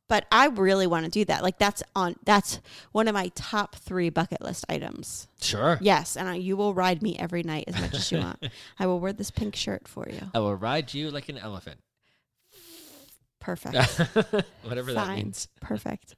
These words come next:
Speaker 2: All right, guys. I think we're done.
Speaker 1: All right. Well,
Speaker 2: Right?
Speaker 1: again, subscribe.
Speaker 2: You did it.
Speaker 1: Rate and review.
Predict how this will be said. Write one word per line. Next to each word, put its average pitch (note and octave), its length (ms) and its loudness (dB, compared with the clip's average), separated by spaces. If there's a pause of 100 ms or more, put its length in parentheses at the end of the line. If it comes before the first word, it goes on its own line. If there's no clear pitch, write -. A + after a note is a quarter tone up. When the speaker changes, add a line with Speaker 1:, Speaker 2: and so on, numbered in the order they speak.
(840)
Speaker 2:
All D3 60 4
right, C#3 140 6
guys. A#2 300 0 (280)
I C3+ 80 6
think D#3+ 140 4
we're C3+ 80 10
done. A3 140 8
Speaker 1:
All A3+ 80 8
right. B3 220 4
Well, B3 240 10
Speaker 2:
Right? C4 120 10
Speaker 1:
again, A3+ 340 6
subscribe. A3+ 680 6
Speaker 2:
You D3 60 4
did D3+ 140 8
it. B2+ 220 4
Speaker 1:
Rate G#3 200 2
and G#3 80 4
review. G#3+ 400 2